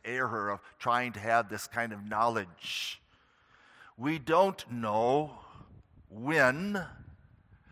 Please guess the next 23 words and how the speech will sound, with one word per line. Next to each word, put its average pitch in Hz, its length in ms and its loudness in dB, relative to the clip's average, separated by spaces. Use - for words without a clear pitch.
but 139 140 -2
we 139 160 -2
know 139 480 8
it 139 200 -4
is 135 340 -2
sure. - 880 -10
We 139 140 -2
know 190 240 10
it's 185 140 4
sure 214 420 10
because, 185 400 4
young 190 220 8
people, 190 340 4
as 180 220 8
you 170 120 2
hear 185 340 4
in 165 340 0
catechism, 185 840 4
as 135 300 4
you 131 120 -6
hear 151 360 0
also 139 720 2
in 120 520 0